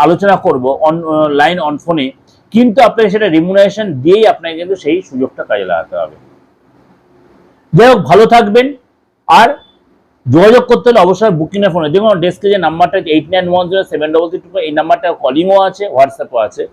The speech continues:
আরেকটা যে নাম্বার অনেক পুরোনো, নাইন ফোর ডাবল থ্রি নাইন সিক্স জিরো ওয়ান জিরো সিক্স, এটা আমার কলিং নাম্বার, কিন্তু এটা এই মুহূর্তে WhatsApp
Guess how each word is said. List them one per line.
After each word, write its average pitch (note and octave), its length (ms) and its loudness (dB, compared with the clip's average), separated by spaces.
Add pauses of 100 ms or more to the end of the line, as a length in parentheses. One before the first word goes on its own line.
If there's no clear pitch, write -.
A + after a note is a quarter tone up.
(400)
আরেকটা G3+ 380 2
যে A#3 120 4
নাম্বার D#3+ 320 0
অনেক E3 300 -2
পুরোনো, E3 340 0
নাইন C#3+ 260 -4
ফোর F#3 180 -6
ডাবল F#3 240 0
থ্রি G3+ 120 -4
নাইন C#3+ 240 -4
সিক্স D3+ 280 -10
জিরো B2+ 220 -2
ওয়ান C#3+ 180 -4
জিরো F2+ 180 -10
সিক্স, - 260 -20
এটা C#3+ 200 -2
আমার G3 160 0
কলিং E3+ 340 -4
নাম্বার, G3 220 -4
কিন্তু E3 200 -4
এটা C3+ 120 -4
এই C#3 60 -4
মুহূর্তে C#3 280 -8
WhatsApp A2+ 400 -6